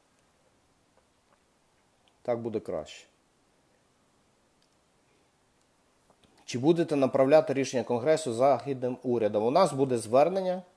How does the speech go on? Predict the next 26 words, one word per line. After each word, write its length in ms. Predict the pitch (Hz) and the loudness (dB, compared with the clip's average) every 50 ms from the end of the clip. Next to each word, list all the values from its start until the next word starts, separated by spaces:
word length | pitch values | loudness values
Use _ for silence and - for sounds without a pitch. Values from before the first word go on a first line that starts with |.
| _ _ _ | _ _ _
на 200 | - 110 117 113 | -8 -6 -4 -4
Конгресі 640 | - 120 107 107 107 135 156 165 160 - - 143 | -4 -4 -6 -4 0 0 0 0 0 -4 -8 -10
до 340 | 107 98 117 127 139 151 165 - - _ _ _ _ _ | -6 -2 0 0 0 0 -2 -6 -14 _ _ _ _ _
урядів, 520 | - 117 120 127 135 135 135 143 156 151 165 - _ - | -4 -2 0 2 2 2 0 0 -6 -6 -6 -10 _ -6
до 100 | - 123 | -4 -4
Конгресу 460 | 113 131 127 120 123 117 113 - 120 110 | -2 -2 -2 -2 0 -2 -2 -4 -8 -12
Сполучених 420 | - - 113 107 - 117 110 98 | -8 -8 -8 -8 -8 -10 -12 -10
Штатів 340 | - 117 107 101 - 107 110 | -6 -6 -6 -6 -6 -6 -6
Америки 380 | 120 135 156 151 147 - 139 | -2 -2 -2 -2 -2 -6 -10
та 160 | 107 - 101 90 | -8 -6 -6 -6
урядів 540 | - 123 120 127 131 127 123 131 135 135 135 - - _ _ - | -4 -4 -4 -4 -4 -4 -4 -6 -6 -6 -8 -14 -20 _ _ -10
демократичних, 760 | 117 117 117 110 - 104 95 - 117 107 - - - 113 104 - _ - | -8 -6 -6 -6 -6 -6 -8 -8 -10 -14 -12 -12 -14 -14 -14 -14 _ -14
е, 220 | - 107 104 98 98 | -10 -8 -6 -6 -8
країн 520 | - - 117 120 123 123 120 110 101 98 | -6 -4 -2 0 0 0 -2 -6 -8 -8
західних. 580 | 95 98 92 90 - - 87 82 87 98 95 - - | -6 -6 -6 -6 -6 -10 -16 -16 -14 -14 -14 -14 -14
Направляти 920 | 98 104 101 104 123 131 127 - 139 127 120 131 151 190 233 226 - 143 | -12 -10 -4 0 0 0 0 2 2 2 4 4 6 6 4 4 0 -6
щось 360 | 127 - - 123 107 98 - - | -8 -6 -4 -4 -4 -4 -6 -10
ніхто 280 | 117 - - 147 131 | -14 -8 -4 -4 -4
нікуди 380 | 123 117 110 - 123 110 110 110 | -4 -4 -6 -6 -6 -6 -4 -4
не 120 | 110 117 | -6 -6
буде, 380 | 120 123 170 220 220 208 180 165 - - - - _ - | -6 -4 -4 0 2 2 2 0 -2 -10 -20 -20 _ -4
бо 340 | 113 127 143 151 147 - - - - - _ _ _ _ _ _ _ _ _ _ _ _ _ _ _ _ _ | 2 4 4 4 4 2 -2 -14 -20 -20 _ _ _ _ _ _ _ _ _ _ _ _ _ _ _ _ _
оце 280 | - 175 165 - 180 156 | 0 0 2 6 8 8
листування — 640 | 147 147 143 - - 151 131 160 180 240 233 160 120 | 8 8 6 4 6 8 10 10 10 10 6 2 0
це 180 | - - 151 | 0 0 -4
совок. 560 | 139 - - 131 127 127 120 107 - - - | -2 0 0 0 4 4 4 2 2 -2 -12